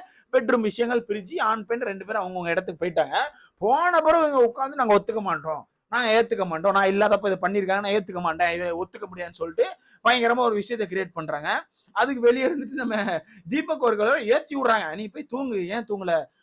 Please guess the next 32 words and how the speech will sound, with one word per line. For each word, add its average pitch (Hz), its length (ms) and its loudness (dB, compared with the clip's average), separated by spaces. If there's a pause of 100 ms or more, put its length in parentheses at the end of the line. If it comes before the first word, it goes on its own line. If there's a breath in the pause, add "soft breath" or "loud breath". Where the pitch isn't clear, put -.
உனக்கு 220 220 -4
அது 214 120 2
ஒத்துக்க 233 300 -8
பிடிக்கலையா, 190 360 -2
அப்ப 202 120 -4
நீ 226 60 -4
வெளியே 233 260 0
கூட 220 180 0
படுத்து 185 360 -6
தூங்கு, 156 220 -4 (340)
நீ 226 120 -6
அதை 233 180 4
ஒத்துக்காத" 214 380 0
அப்படின்ற 190 200 0
மாதிரி 220 200 0
தீபக் 214 240 -6
வேற 196 160 -2
ஏத்து 185 280 0
விட்டு 165 120 -4
போயிட்டாரு. 151 360 0 (320 soft breath)
இப்போ 302 260 0
இவங்க 285 100 -2
என்ன 277 240 0
பண்றாங்கன்னா, 247 440 0
வெ-, 233 80 2
வெளியே 277 240 4
படுத்துக்கிட்டு 247 440 -2
உட்கார்ந்து 240 640 0
க-, 165 300 0
க-, 160 340 0
என்ன 147 220 -2
கூப்பிடுங்க, 180 460 -2